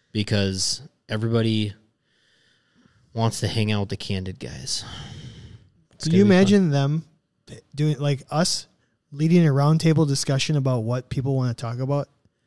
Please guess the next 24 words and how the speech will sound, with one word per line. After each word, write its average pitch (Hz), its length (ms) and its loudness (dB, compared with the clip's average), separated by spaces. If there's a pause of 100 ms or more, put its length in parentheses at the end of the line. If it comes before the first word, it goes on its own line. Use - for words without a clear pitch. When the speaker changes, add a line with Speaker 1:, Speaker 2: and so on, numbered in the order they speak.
(140)
Speaker 1:
Why 127 180 -4
not? 139 300 -2
Speaker 2:
And 180 120 8
then 170 100 8
they 160 100 6
just 151 180 2
record 139 360 4
it? 156 200 2 (380)
Speaker 1:
What - 160 -12
the, 160 200 -6
Speaker 2:
Almost 233 280 8
Speaker 1:
what - 80 6
Speaker 2:
like 196 140 10
Speaker 1:
the - 60 6
Speaker 2:
a 165 40 0
Speaker 1:
fuck - 500 0
Speaker 2:
fo-, 170 60 0
Speaker 1:
are - 20 2
you 143 160 0
scared 131 380 0
of? 104 200 -10
Speaker 2:
a 143 60 -2
focus 196 420 4
group 143 240 2